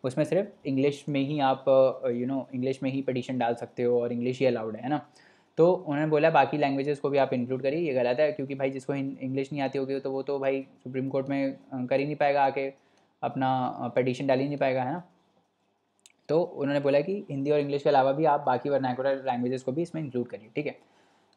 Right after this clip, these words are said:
तो कब एक्ट इनैक्ट हुआ था? नाइनटीन सिक्सटी थ्री में। To provide for the languages which may be used for the official purpose of the union for the transaction of business in the parliament, for central and state acts and for certain purpose in the high courts। तो ये आपको याद रखना है कि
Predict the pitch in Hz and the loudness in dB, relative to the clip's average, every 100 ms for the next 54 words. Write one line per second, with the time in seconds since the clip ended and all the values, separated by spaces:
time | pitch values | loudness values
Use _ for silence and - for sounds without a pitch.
0 | - 160 160 160 165 170 175 160 156 160 | 2 4 6 8 8 8 6 4 4 4
1 | 151 175 147 135 147 143 147 135 135 156 | 2 2 -2 -2 -2 -4 -4 -4 -6 -6
2 | - - 143 139 143 151 160 151 131 135 | -6 -2 2 6 6 4 2 4 2 2
3 | 135 160 147 143 143 139 160 139 147 - | 2 0 0 -2 -2 -2 -2 -2 -2 0
4 | 135 175 156 123 135 135 156 135 127 135 | 0 2 2 2 0 0 0 0 0 -2
5 | 123 135 139 123 127 170 - _ - 135 | 0 0 0 -2 -2 -4 -10 _ 0 2
6 | 135 127 123 123 135 123 117 131 143 143 | 2 2 2 0 -2 -2 -2 -4 -2 2
7 | 143 143 160 185 _ _ _ 156 147 127 | 2 2 -2 -6 _ _ _ 0 2 2
8 | 123 131 120 - 143 151 160 160 - 131 | 2 2 0 -2 2 4 4 2 -4 -4
9 | 127 127 135 143 127 127 127 117 113 120 | -2 0 0 0 -2 0 -2 -2 -2 -6
10 | 123 135 143 110 107 - - 135 135 - | -2 0 0 -2 -6 -14 -4 -2 -2 -2
11 | 135 135 135 127 127 123 139 147 165 160 | 0 2 4 4 2 -2 -4 -4 -4 -4